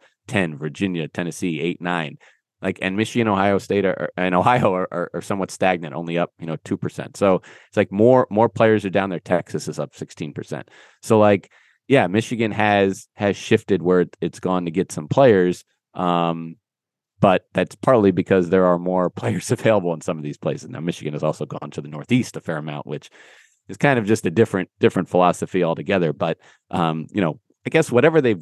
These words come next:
they've, the roster they've assembled these last two years has, has certainly worked with, you know, a, a couple, few five stars and then build around them with, with,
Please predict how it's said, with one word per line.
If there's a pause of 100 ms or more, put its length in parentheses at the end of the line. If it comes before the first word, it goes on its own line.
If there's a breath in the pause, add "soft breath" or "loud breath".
they've, (520)
the
roster
they've
assembled
these
last
two
years (500)
has,
has
certainly
worked
with,
you
know,
a,
a
couple,
few
five
stars (180)
and
then
build
around
them
with,
with,